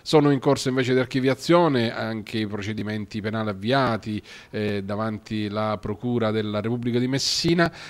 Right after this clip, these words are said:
eh, nei confronti di magistrati, curatori fallimentari e professionisti del Tribunale Aretuseo,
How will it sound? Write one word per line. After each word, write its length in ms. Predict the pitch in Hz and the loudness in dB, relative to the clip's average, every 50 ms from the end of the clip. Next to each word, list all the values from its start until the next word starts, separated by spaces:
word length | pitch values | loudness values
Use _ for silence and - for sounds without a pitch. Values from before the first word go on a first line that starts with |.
| - - | -12 -6
eh, 140 | 117 117 | -4 -2
nei 140 | 117 147 156 | 0 0 2
confronti 420 | 143 139 131 117 139 147 143 123 127 | 2 0 0 2 2 2 2 2 2
di 80 | 120 | 0
magistrati, 680 | 117 110 110 107 - - 143 151 139 123 107 92 95 87 | 2 0 0 -2 -2 0 4 4 6 6 4 0 -4 -6
curatori 360 | - 104 98 95 110 104 107 | -6 -4 -4 -2 -2 -4 -4
fallimentari 840 | - - 104 104 107 101 101 104 104 98 - 160 151 139 120 107 98 | -2 -4 -2 -2 -2 -2 -2 -4 -6 0 4 6 6 6 6 4 2
e 40 | 92 | 0
professionisti 720 | - 104 95 110 107 - - 117 127 127 120 - 127 120 | -2 -4 -4 -4 -4 -4 -2 -2 0 0 0 0 -2 -2
del 100 | 110 - | -2 -2
Tribunale 440 | - 117 113 117 127 135 131 127 | -4 -4 -2 -2 0 0 0 0
Aretuseo, 520 | 127 117 107 - 107 120 156 - 117 90 | 0 -2 -4 -4 2 6 6 6 6 4